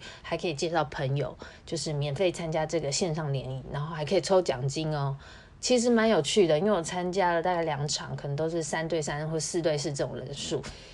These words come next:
当时就是看报名的场次而定那个人数，可能有的比较少，有的会比较多。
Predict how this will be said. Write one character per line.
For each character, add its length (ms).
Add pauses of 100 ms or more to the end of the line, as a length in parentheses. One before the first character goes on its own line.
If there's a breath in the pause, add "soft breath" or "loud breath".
(380 loud breath)
当 260
时 500 (300 loud breath)
就 140
是 100
看 240
报 140
名 180
的 60
场 260
次 380
而 140
定 220
那 80
个 120
人 240
数， 180
可 140
能 120
有 140
的 100
比 80
较 140
少， 240
有 140
的 120
会 140
比 80
较 160
多。 320